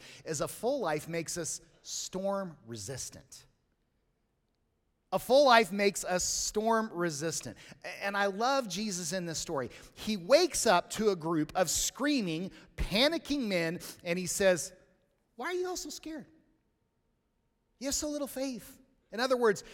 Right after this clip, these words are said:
"Have you not seen what I can do? Do you not believe who I am? Do you not understand that I'm not going to let you down?" You know, see, he, a lot of times we read this scripture and we think that, that Jesus was upset because they just woke him up.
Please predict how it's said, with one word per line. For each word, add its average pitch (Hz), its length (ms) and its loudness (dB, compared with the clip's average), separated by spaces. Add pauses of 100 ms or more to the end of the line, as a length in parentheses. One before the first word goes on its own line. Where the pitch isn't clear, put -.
(140)
"Have 240 200 2
you 320 180 0
not 330 260 6
seen 240 600 0
what 226 120 4
I 208 120 4
can 196 160 -6
do? 202 180 -4 (240)
Do 202 80 -4
you 311 240 2
not 359 240 0
believe 202 600 2
who 220 180 0
I 156 140 4
am? 156 360 -4 (220)
Do 254 80 -6
you 370 100 -2
not 330 200 4
understand 226 720 -4 (180)
that 196 160 0
I'm 180 260 0
not 180 340 2
going 196 260 -4
to 208 140 -6
let 156 280 -2
you 175 140 -14
down?" 123 560 -12 (1000)
You 262 60 -6
know, 285 120 0
see, - 180 -6
he, 190 280 -20
a - 40 -14
lot 269 180 -6
of 370 80 -10
times 208 220 -6
we 185 60 -4
read 190 160 -6
this 170 120 -6
scripture 277 320 -10
and 165 80 -8
we 175 80 -8
think 214 240 -12
that, 151 160 -8 (200)
that 175 100 -4
Jesus 190 460 -8
was 160 200 -6
upset 165 420 -4
because 156 340 -10 (200)
they 170 120 -4
just 165 220 -6
woke 175 240 -2
him 147 120 -4
up. 240 200 -2